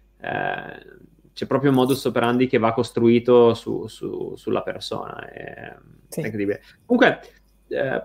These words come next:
Speaker 1: prima quando parlavamo di Piero e del fatto di raccontarsi, mi era venuto in mente una scintilla che poi non ho approfondito, e però che volevo approfondire adesso, di quanto sia davvero importante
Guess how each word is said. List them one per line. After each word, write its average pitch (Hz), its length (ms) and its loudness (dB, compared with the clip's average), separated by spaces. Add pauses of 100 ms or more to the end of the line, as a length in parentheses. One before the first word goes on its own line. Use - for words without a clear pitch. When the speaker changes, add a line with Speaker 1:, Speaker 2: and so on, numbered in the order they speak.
Speaker 1:
prima 202 340 4
quando 135 560 6
parlavamo 147 420 4
di 120 140 2
Piero 143 580 6
e 127 100 2
del 117 100 6
fatto 120 240 0
di 117 140 6
raccontarsi, 113 1160 0
mi 123 140 -2
era 123 100 4
venuto 131 200 2
in 131 60 -2
mente 131 160 0
una 123 280 2
scintilla 139 440 0
che - 120 -6
poi 135 240 4
non 107 180 4
ho 101 400 2 (300)
approfondito, 117 680 2
e - 80 -6
però 110 200 2
che 117 100 -8
volevo 101 260 0
approfondire 110 420 0
adesso, 110 440 0 (460)
di 123 100 2
quanto 185 260 6
sia 117 680 8
davvero 110 640 2 (100)
importante 107 1120 -2